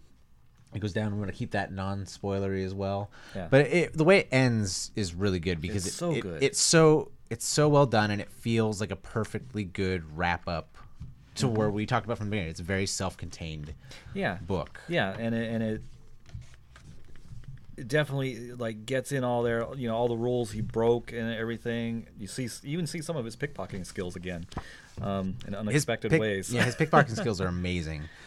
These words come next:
Speaker 2: Yeah.
Speaker 1: And it's, it's like one of the things where, like, as a book, and if it ends, like, I want to, I feel bummed that the story's over or whatever, if
Speaker 2: Yeah.
Speaker 1: it's, like, a one-shot thing.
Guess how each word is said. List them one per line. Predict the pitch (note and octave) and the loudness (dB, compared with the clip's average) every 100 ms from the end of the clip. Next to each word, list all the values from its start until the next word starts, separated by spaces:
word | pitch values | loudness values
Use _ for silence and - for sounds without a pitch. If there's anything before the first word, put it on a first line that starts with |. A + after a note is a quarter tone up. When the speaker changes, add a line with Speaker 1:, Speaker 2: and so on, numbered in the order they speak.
| - - - C3 | -20 -20 -8 0
Speaker 2:
Yeah. | C3 C#3 | 4 4
Speaker 1:
And | G2 | 4
it's, | D#3+ - - - - | 2 2 -2 -2 0
it's | D3+ | 0
like | F#3+ F3+ | 0 0
one | E3+ E3 | 0 2
of | C3+ | 2
the | |
things | C3+ B2+ G#2 | 0 0 2
where, | G#2 | 0
like, | F#2+ | 2
as | G#2 G2 | 0 0
a | G#2+ | 4
book, | C#3+ D3+ B2 | 4 4 2
and | G2+ F#2 - - - | -2 -2 -8 -16 -14
if | |
it | - A#2 | -8 0
ends, | A2+ A#2 A2+ F#2+ | 0 2 0 -2
like, | F2 E2+ - - - | -4 -6 -12 -18 -8
I | F2+ | -4
want | F#2+ G#2 - - | -2 -4 -4 -8
to, | - G2+ F#2 F2 E2+ E2 E2 - - - - - - - | -4 -2 0 0 0 -2 -4 -8 -18 -20 -20 -20 -14 -8
I | G#2+ | -2
feel | D3+ C3 - - - | 2 2 0 -16 -2
bummed | C#3+ A2 G2 F#2 - - - - | 2 4 2 -2 -8 -14 -14 -6
that | F#2+ - | -6 -6
the | |
story's | - G#2 F#2 D#2 | -6 -2 -2 -4
over | F2+ D#2 D#2 D2 - | -4 -4 -4 -6 -6
or | E2+ D#2+ | -8 -6
whatever, | E2 F2+ D#2 D2+ D2+ | -2 -2 -2 -4 -6
if | - | -4
Speaker 2:
Yeah. | E2+ | -4
Speaker 1:
it's, | - | -4
like, | E2+ | -4
a | E2+ | -4
one-shot | D#2+ F2 F#2 F2 | -4 -4 -4 -4
thing. | F2 | -6